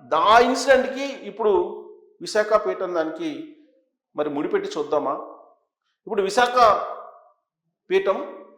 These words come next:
భూములను ఆక్రమించేసింది. గత కొంతకాలంగా భూములను ఆక్రమించి అనుభవిస్తూ ఉంది. పైగా ఇప్పుడు విశాఖ పీఠం ఉన్నటువంటి భూమి దాదాపు పద్నాలుగు వందల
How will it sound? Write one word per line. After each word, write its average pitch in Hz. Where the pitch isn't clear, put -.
భూములను 202
ఆక్రమించేసింది. 117
గత 180
కొంతకాలంగా 220
భూములను 190
ఆక్రమించి 165
అనుభవిస్తూ 156
ఉంది. 107
పైగా 226
ఇప్పుడు -
విశాఖ 240
పీఠం 220
ఉన్నటువంటి 202
భూమి 202
దాదాపు 240
పద్నాలుగు 196
వందల 185